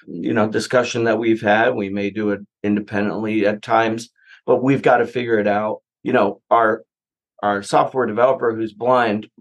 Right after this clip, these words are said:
uh, Mike, you know, for the longest time, he was it.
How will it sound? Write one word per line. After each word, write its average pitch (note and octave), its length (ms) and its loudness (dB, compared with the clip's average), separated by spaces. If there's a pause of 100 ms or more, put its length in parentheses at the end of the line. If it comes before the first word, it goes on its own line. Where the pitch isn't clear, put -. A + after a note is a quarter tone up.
(240)
uh, G2 100 -12
Mike, A#2 500 -4 (920)
you C3 120 0
know, B2 120 4
for C#3+ 140 0
the B2 100 4
longest B2+ 520 4
time, A2 600 0 (120)
he C#3+ 220 -6
was A2+ 200 -2
it. A#2 280 0